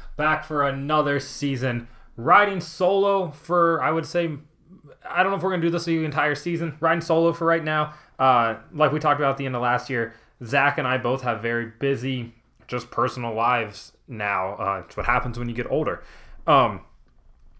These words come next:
so when I can sit down and record this, I definitely will, just because, <laughs> like most people that are race fans,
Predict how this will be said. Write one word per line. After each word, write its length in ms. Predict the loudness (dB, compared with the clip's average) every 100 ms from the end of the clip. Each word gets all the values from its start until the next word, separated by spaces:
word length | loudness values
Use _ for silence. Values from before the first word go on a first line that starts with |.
| -20 2
so 360 | 8 8 6 -4 -20 _ _ -14
when 540 | -6 2 2 2 -2 2
I 140 | 2
can 140 | 2 -2
sit 140 | -2
down 160 | 0 0
and 80 | -2
record 320 | -2 -2 -2
this, 260 | -4 -6 -6
I 100 | -6
definitely 640 | -2 -2 -2 -6 -6 -8
will, 420 | -6 -2 0 0
just 220 | 0 -4
because, 520 | -4 -2 -2 -4 -12 -14 -10 -8
<laughs> 260 | -8 -10 -8
like 400 | -4 -4 -4 -8
most 340 | -4 -4 -4
people 300 | -8 -6 -4
that 220 | -2 -2 -2
are 260 | -2 -2
race 260 | -4 -8 -8
fans, 440 | -8 -8 -8 -12